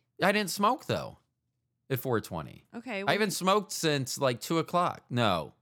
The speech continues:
Speaker 1: When did we start with Liv? Three o'clock.
Speaker 2: Three.
Speaker 1: Yeah, I haven't smoked since three, so it's been over two hours.
Speaker 2: Oh.
Speaker 1: That's why I'm so coherent.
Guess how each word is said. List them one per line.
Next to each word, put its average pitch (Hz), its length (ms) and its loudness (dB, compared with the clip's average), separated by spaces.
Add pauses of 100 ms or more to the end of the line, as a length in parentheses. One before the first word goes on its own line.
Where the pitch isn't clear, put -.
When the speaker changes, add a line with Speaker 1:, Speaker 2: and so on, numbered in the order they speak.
Speaker 1:
When 147 120 -2
did 170 60 0
we 160 120 4
start 151 260 0
with 127 160 -4
Liv? 113 300 -2
Three 175 260 -2
o'clock. 175 380 2
Speaker 2:
Three. - 100 -16 (380)
Speaker 1:
Yeah, 170 100 2
I 143 60 4
haven't 143 160 -2
smoked 139 240 -4
since 123 240 -10
three, 139 240 -6
so - 120 -8
it's 127 100 -8
been 135 140 -4
over 117 160 -2
two 117 220 -6
hours. - 340 -8 (240)
Speaker 2:
Oh. 202 260 -14 (220)
Speaker 1:
That's 143 220 2
why 160 100 4
I'm 143 80 2
so 139 240 2
coherent. 123 580 0